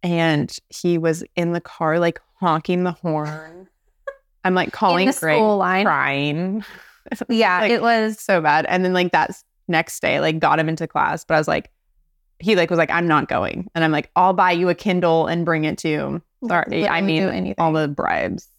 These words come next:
Speaker 1: Mamas out there, you know about that bribe life.
Speaker 2: <laughs>
Speaker 1: And don't judge me. Um, but of course, Greg was like, "What? You promised to buy him a Kindle?"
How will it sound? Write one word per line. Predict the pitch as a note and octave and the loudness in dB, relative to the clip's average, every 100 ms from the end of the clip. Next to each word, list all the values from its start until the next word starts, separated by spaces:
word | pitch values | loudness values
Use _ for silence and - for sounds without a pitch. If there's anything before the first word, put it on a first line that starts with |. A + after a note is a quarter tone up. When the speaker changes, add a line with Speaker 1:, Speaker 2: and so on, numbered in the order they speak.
| _ _ | _ _
Speaker 1:
Mamas | F3+ D#3+ - G3 | -12 -8 -8 -4
out | G#3 G3 | -2 -2
there, | F#3+ | -2
you | F3+ | -2
know | - - C#2 G3+ - - | -2 -6 -6 -8 -8 -6
about | - - | -6 -4
that | - - | -6 -2
bribe | - - | -2 -2
life. | B3 - A3+ G#3+ _ | 0 0 0 -2 _
Speaker 2:
<laughs> | _ - - - - - | _ -20 -16 -16 -16 -4
Speaker 1:
And | G3 F#3 F3 E3+ E3 F3 | 0 2 2 2 0 -2
don't | - F#3 | -4 -4
judge | F#3 F#2 F3+ | -2 -4 -4
me. | F#3 G#3 G#3+ | -2 0 0
Um, | G#3 G3+ F#3+ F3 E3+ E3 - _ _ _ _ _ _ | 0 2 2 2 0 -4 -6 _ _ _ _ _ _
but | E3+ G3 | 0 0
of | E3 | 2
course, | E3 D#3 | 0 0
Greg | D#3 C#3 | 0 0
was | D#3 | 0
like, | C3+ - | -2 -4
"What? | C#3 C3+ D#3 G3 D#4+ A3 | -14 -10 -4 0 2 2
You | A3 | -2
promised | - F#3 G3+ - | 0 0 0 0
to | |
buy | G3+ G#3+ | 0 2
him | A3 | 2
a | F3 | 0
Kindle?" | - _ F#3+ F#3+ A3+ C#4+ C#4+ | -6 _ -2 2 2 0 -2